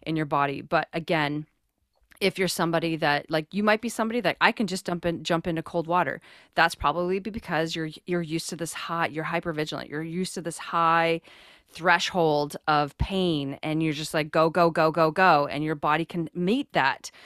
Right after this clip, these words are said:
But that's not necessarily, it might feel good, but that's not necessarily meeting you where you need to be.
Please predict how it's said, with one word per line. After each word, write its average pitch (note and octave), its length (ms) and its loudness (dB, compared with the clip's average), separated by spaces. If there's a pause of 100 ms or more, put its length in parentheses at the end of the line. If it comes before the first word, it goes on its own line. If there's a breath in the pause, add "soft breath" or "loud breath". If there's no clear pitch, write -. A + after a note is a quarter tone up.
(280 loud breath)
But F#3 160 0
that's F3 280 6
not F#3 180 0
necessarily, F3 460 -2
it - 20 0
might F3 180 0
feel D4 300 0
good, D#3 320 0
but D#3+ 140 -6
that's E3+ 240 -2
not F3+ 180 -4
necessarily E3 440 -4
meeting F3 460 -2
you D#3+ 160 -2
where D#3 200 -2
you D#3 180 -4
need D3+ 180 -6
to D3 100 -10
be. - 400 -10